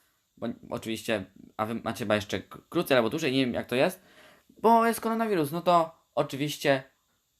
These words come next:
zrobimy tak, że ja będę nagrywał odcinki dla was. Jutro, czyli we wtorek wleci odcinek też jakiś inny. A więc, jeż-, jeżeli wam się odcinek spodoba, to zostawcie łapkę, łapkę w górę.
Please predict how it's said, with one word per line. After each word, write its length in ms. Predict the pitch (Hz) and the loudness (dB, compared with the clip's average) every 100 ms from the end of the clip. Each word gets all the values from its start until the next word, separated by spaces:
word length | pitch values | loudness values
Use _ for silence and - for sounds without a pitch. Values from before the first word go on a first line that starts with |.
| - | -8
zrobimy 260 | 160 151 | -4 -2
tak, 280 | 139 131 135 | 2 4 4
że 320 | 113 123 127 123 _ _ _ _ _ _ _ _ _ _ | 2 4 4 0 _ _ _ _ _ _ _ _ _ _
ja 320 | 147 143 139 139 _ _ | 6 8 6 2 _ _
będę 160 | 127 127 | -4 -2
nagrywał 260 | 117 113 | 0 0
odcinki 680 | 110 - 160 147 147 139 _ | -2 -4 -8 -4 -4 -4 _
dla 220 | - 139 | 2 4
was. 440 | 127 123 123 - _ _ - _ _ _ | 4 2 0 -12 _ _ -20 _ _ _
Jutro, 420 | - 160 156 151 143 | -2 -2 4 2 2
czyli 200 | - 135 | 0 0
we 100 | 131 | 2
wtorek 320 | 143 127 117 | 2 2 2
wleci 300 | 123 117 - | -6 -4 -8
odcinek 420 | 113 - 117 110 | -6 -2 -2 -2
też 220 | - 110 | -4 -2
jakiś 300 | 104 101 104 - | -2 -4 -8 -6
inny. 440 | 147 139 127 117 - _ _ _ _ | -4 0 2 0 -4 _ _ _ _
A 140 | 143 | 6
więc, 360 | 139 131 131 - _ _ _ _ _ _ - | 6 2 -4 -18 _ _ _ _ _ _ 0
jeż-, 320 | 170 196 - | 2 2 0
jeżeli 300 | 135 202 196 | 2 6 6
wam 120 | 180 | 4
się 140 | - 180 | 2 0
odcinek 380 | 175 180 170 | 2 0 0
spodoba, 460 | - - 151 143 143 | -2 -4 0 2 2
to 200 | 139 123 | 0 -10
zostawcie 260 | 117 110 104 | -8 -6 -6
łapkę, 200 | - - - | -4 -6 2
łapkę 280 | 117 - | 2 2
w 60 | 135 | 0
górę. 340 | 175 180 160 | 4 4 2